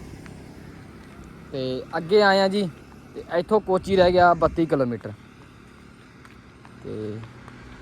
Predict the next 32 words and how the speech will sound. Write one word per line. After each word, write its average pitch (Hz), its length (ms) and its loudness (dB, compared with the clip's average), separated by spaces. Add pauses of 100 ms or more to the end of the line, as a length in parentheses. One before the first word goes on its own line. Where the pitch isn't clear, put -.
(600)
ਬਿੱਟੂ 214 260 6
ਬਾਈ 202 180 6
ਹੋਰੇ 190 220 2
ਅੱਗੇ 170 180 -2
ਸੀਗੇ 180 260 2
ਤੇ 175 80 0
ਬਿੱਟੂ 180 260 -4
ਬਾਈ 196 160 2
ਹੋਰੇ 180 120 0
ਨੇ 170 280 -2 (680)
ਅੱਗੇ 233 240 -2
ਜਿਹੜੀ 254 200 0
ਥਾਂ 208 200 2
ਤੇ 196 60 2
ਅੱਗੇ 190 140 0
ਬ੍ਰੇਕ 170 300 0
ਮਾਰਿਆ 160 300 2
ਗਾ, 151 160 0 (360)
ਇੱਧਰਲੇ 175 340 -4
ਪਾਸੇ 151 440 -4 (800)
ਚਾਹ 165 120 2
ਵਾਲਾ 180 160 2
ਢਾਬਾ 143 340 0
ਗਾ 110 100 -10
ਜੀ। 113 120 -14 (840)
ਤੇ 117 200 -10 (200)
ਚਾਹ 175 180 6
ਬੋਲੀ 165 260 4
ਹੋਈ 160 140 4
ਆ 170 40 6
ਤਿੰਨ 170 260 2
ਕੱਪ। 175 160 4